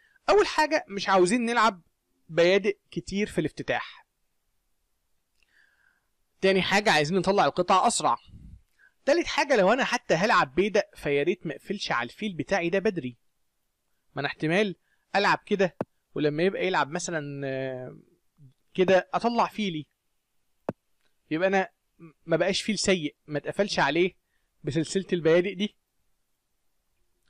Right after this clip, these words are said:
فنايت اف سكس نقلة جميلة، علشان طلعت قطعة من جناح الملك،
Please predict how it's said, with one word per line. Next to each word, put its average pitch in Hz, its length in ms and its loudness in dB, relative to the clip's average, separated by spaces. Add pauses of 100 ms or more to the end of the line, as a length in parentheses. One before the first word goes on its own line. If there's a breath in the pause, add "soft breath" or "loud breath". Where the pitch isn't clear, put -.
(320 soft breath)
فنايت 170 720 4
اف 247 160 -4
سكس - 320 2
نقلة 202 280 0
جميلة، 165 420 2
علشان 139 640 0 (100)
طلعت 175 400 2
قطعة 220 400 0 (260)
من 151 160 -8
جناح 156 260 0
الملك، 180 500 -2